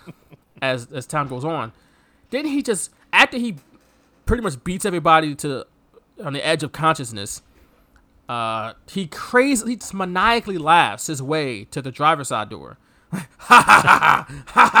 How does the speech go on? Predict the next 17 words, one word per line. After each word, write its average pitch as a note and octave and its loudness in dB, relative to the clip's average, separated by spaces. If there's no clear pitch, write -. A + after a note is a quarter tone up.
ha. G3 -4
Like, F#3+ -2
why B3+ -2
is A4 0
he G4+ 2
crazy? E4+ -2
Why G3 0
is D#4 -4
he D4 -6
psychotic B3 0
now? G#2 -8
Like, G#3 -2
who D#4+ 0
laughs B3 4
during F#3+ -2
this F3+ -4
time? D#3 -2